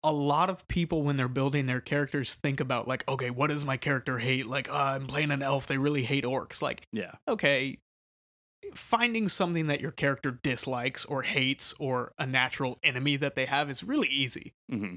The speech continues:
Speaker 1: Think of some stuff that they love.
Speaker 2: Yeah.
Speaker 1: Like, like Atreya, Heather's character.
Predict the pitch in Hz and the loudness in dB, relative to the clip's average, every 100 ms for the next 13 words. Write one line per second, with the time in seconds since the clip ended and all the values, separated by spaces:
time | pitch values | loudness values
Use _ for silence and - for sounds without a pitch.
0 | - 403 453 427 - 175 - 151 - 139 | -4 -4 -2 -2 0 0 0 -2 -2 -2
1 | 143 127 123 123 - - _ _ _ _ | -2 -2 -2 -4 -4 -12 _ _ _ _
2 | - 143 143 - _ _ - 165 - _ | 0 0 0 -8 _ _ -4 -4 -4 _
3 | - 175 - 151 139 123 - 147 135 - | -2 0 2 2 2 0 0 -2 -2 -4
4 | 139 110 - 101 | -4 -4 -6 -10